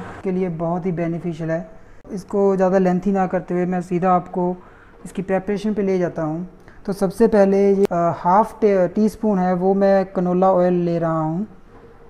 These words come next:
तो इसकी जो quantity होगी वो आप इसको ज़रूर measure करके डालें, क्योंकि जो इसकी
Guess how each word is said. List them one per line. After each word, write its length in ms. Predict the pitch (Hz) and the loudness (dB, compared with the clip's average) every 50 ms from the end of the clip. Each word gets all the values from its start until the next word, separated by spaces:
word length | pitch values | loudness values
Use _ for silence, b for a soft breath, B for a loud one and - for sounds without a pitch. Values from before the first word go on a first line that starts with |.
| - - | -12 -6
तो 280 | - 190 190 196 196 - - - | -2 0 0 -2 -2 -8 -8 -8
इसकी 280 | 202 180 - - 233 220 | -8 -6 -2 0 2 4
जो 120 | 233 226 | 4 4
quantity 500 | 226 - 202 190 190 185 - - 233 220 | 4 4 2 4 2 2 0 0 2 4
होगी 260 | 208 202 196 208 220 | 4 4 4 2 2
वो 140 | 214 208 208 | 4 6 6
आप 200 | 202 202 196 220 | 8 6 6 4
इसको 240 | 196 - - 220 202 | 0 -2 0 0 0
ज़रूर 220 | 185 190 196 196 | 2 2 2 2
measure 340 | 190 185 180 175 170 196 196 | 2 2 0 0 0 0 0
करके 260 | 196 196 190 214 208 | 0 -2 0 0 0
डालें, 320 | 180 185 180 175 185 196 185 | 2 2 0 0 0 -2 -2
क्योंकि 300 | 208 196 190 208 208 185 | -4 -4 -2 -2 -2 0
जो 440 | 185 196 202 196 202 196 196 190 - - - - - - - - - - - - - - - - - - | 2 4 4 6 6 4 4 0 -4 -12 -20 -20 -20 -20 -20 -20 -20 -20 -20 -20 -20 -20 -20 -20 -10 -2
इसकी 220 | - 226 220 | 2 2 2